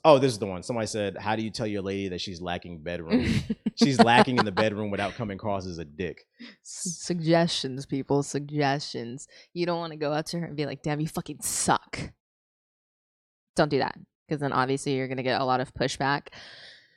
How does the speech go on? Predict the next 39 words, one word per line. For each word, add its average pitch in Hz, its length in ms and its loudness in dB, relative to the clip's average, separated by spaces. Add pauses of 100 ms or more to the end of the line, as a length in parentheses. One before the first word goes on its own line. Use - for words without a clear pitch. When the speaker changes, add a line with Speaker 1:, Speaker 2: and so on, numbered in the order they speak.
(380)
Speaker 2:
<sighs> - 400 -18
I 208 360 6
would 214 260 2
say, 165 540 2
like, 135 380 0 (280)
bring 214 320 -2
it 240 120 2
up 202 240 2 (380)
gently. 165 840 -6 (480)
I, 185 280 4
I 180 160 -2
feel 190 240 -2
like 185 120 2
you 180 140 -4
could 180 140 -4
just 175 200 -8
be 165 120 -2
like, 160 180 -2
"Hey, 160 480 -4
we 151 140 -6
should 156 260 -6
try 139 400 -4 (140)
this - 360 -6
out," 127 460 -6
or, 147 100 -10
like, - 180 -8 (180)
"Try 156 240 -6
this 156 260 -8
thing." 147 300 -10
Or 233 140 -10
honestly, 359 320 -6
just, 339 180 -4 (300)
like, 262 160 0
if 262 100 -4
you 254 80 -2
have 285 160 0
open 240 300 0
communication, 180 920 -6 (460)
what? 196 340 2